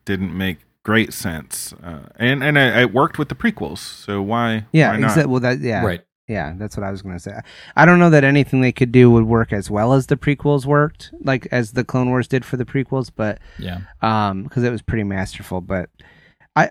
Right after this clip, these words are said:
Speaker 2: I, it's just interesting to me 'cause I see a lot of people saying, No, we don't want any more, like, stop tying current media into uh, explaining,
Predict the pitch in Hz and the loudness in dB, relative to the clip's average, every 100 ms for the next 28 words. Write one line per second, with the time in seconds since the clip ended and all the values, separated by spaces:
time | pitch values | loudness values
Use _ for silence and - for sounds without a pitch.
0 | - 156 151 156 - 170 160 - 151 139 | 4 4 4 0 2 4 4 2 0 0
1 | 131 123 - 123 120 - 143 131 117 135 | 0 0 -2 -2 -2 2 2 4 2 0
2 | 127 117 123 123 127 165 170 151 143 151 | -2 -4 -2 2 6 8 8 6 6 2
3 | 131 135 139 127 135 135 127 127 127 123 | 2 2 2 2 2 2 2 2 2 0
4 | 113 - - - 127 - - 131 127 - | -2 -10 -20 -8 -8 -6 -4 -2 -2 -4
5 | - 135 131 131 127 123 123 127 _ - | -6 0 0 2 0 0 -2 -4 _ -8
6 | - 135 127 123 120 120 120 123 120 - | -2 0 0 -2 0 -2 -2 -2 -4 -2
7 | 120 117 113 113 107 - - - - - | 0 2 2 2 0 -4 -18 -20 -16 -4
8 | 110 104 131 117 - 131 127 123 120 117 | 0 0 -2 -6 -2 2 4 2 2 0
9 | 120 | -2